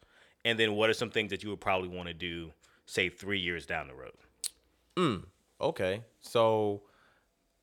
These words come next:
Speaker 2: me, I, I don't wanna say I'm strictly outside the house,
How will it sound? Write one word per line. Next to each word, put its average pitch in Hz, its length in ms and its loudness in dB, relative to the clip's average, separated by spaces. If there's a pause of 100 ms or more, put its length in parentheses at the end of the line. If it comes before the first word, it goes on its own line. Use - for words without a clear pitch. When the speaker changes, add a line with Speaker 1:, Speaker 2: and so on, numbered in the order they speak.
Speaker 2:
me, 151 640 0 (160)
I, 170 440 -4
I 160 80 0
don't 180 120 2
wanna 139 160 0
say 107 160 -4
I'm 92 160 -4
strictly - 640 -6
outside 113 520 -2
the - 100 -6
house, 113 480 -4